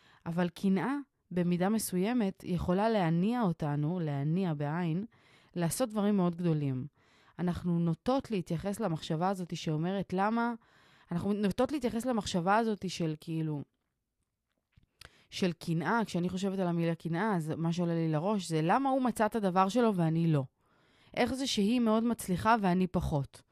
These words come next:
למה הזוגיות שלה יותר טובה משלי? איך הקריירה שלה נשמעת יותר מלהיבה משלי, ואיך הילד שלה מתנהג לעומת הילד שלי?"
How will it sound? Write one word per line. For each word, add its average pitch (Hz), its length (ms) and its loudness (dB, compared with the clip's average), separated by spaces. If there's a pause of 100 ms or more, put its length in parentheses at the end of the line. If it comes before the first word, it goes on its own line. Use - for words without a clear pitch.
(600)
למה 254 280 4
הזוגיות 214 500 0
שלה 226 420 2 (100)
יותר 233 400 2
טובה 185 340 2
משלי? 170 480 0 (600)
איך 269 220 -2
הקריירה 226 540 0
שלה 233 220 2
נשמעת 208 400 0
יותר 190 240 0
מלהיבה 175 440 0
משלי, 254 500 -2
ואיך 185 260 -2
הילד 175 320 -2
שלה 165 220 0
מתנהג 160 480 -2
לעומת 160 320 -2
הילד 196 380 -2
שלי?" 196 360 -2